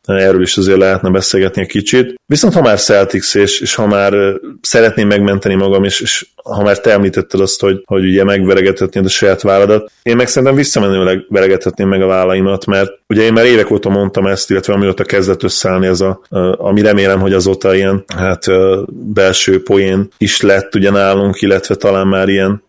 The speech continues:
ismert szófordulat, hogy kétséggel megülne egy lovat,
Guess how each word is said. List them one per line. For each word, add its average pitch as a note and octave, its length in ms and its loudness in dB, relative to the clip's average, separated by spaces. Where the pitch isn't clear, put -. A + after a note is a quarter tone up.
ismert G2+ 420 0
szófordulat, G2+ 520 0
hogy G2 100 -2
kétséggel G2+ 540 0
megülne G2+ 340 2
egy G2 80 0
lovat, A2 380 2